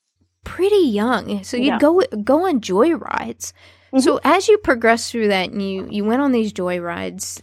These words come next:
Speaker 1: now, was your dad into fixing cars, or is it his cars were already fixed, or he did the work on 'em?
Speaker 2: Um, my dad's actually a truck driver, which is probably as well where I got that bug from. Um,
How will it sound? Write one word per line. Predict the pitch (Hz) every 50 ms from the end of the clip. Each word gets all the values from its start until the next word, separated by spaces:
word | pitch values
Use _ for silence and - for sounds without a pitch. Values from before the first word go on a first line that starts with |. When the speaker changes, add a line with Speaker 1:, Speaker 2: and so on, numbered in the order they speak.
| - -
Speaker 1:
now, | 220 220 220 226 - - - - 214 - _ _ _ _
was | - - 233 233 208 226
your | 262 302 302
dad | 240 269 262 254 262 254
into | 247 220 190 185 180
fixing | - - 262 277 - - - 370 349 339
cars, | - - 359 330 349 370 - - 339 320 - - - -
or | - 208 208 208 202 196
is | 190 185 - - 214 202 196
it | 202 - - - 220
his | 220 233 254 233
cars | - - 247 233 233 214
were | 208 196
already | 196 190 190 180 185
fixed, | 180 - 208 196 196 - - - - - - - -
or | 202 190 175 170 175 185
he | 180 - - 226 214 190
did | 175 196 185 170
the | 170 -
work | - - - -
on | - - - -
'em? | - - - _ _ _ _ _ _ _ _ _ _ _
Speaker 2:
Um, | 233 240 269 277 277 285 285 294 285 - - 233
my | 247 277
dad's | 277 349 381 403 392
actually | 359 339 330 - 330 285
a | 214
truck | 202 - - 233 247 254 -
driver, | - 185 170 165 151 190 254 330
which | 294 233 202 - -
is | 196 170 160 165 - - _
probably | - 214 196 190 190 190 202 190 180 - -
as | - 202 202 180 180
well | 190 196 214 226 247 240 226 214
where | 208 202 208
I | 202 202
got | 202 208 202 190 185 147 170
that | 185 185 214 254 208
bug | - 175 160 180 185 -
from. | - 160 156 170 285 339 - _ _ _ _ _ _ _ _ _ _ _ _ _ _
Um, | - 220 226 226 214 208